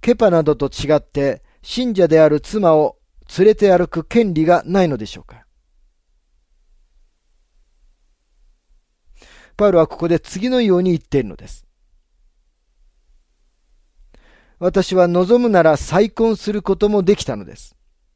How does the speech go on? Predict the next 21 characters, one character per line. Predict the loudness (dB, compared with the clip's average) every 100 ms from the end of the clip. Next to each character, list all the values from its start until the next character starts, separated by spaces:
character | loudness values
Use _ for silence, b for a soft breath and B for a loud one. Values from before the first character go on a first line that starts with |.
| _ _ b b b
私 | -4 -2 -2 0
に |
は | 0 0
再 | 2 0 0
婚 | -2 -2
す | -2
る | -4
こ | -4
と | -4 0
が | 0
許 | 0 -2
さ | -2 -4
れ |
て | -4 -12
い |
ま | -20
す。 | -20 -20 _ _ _ _ _ _ _ _ _ _ _ _ _ _ _ _ _ _ _ -20 b b b b b b
で | 0
も | 2 2
私 | 2 0 0
は | 2 2 -2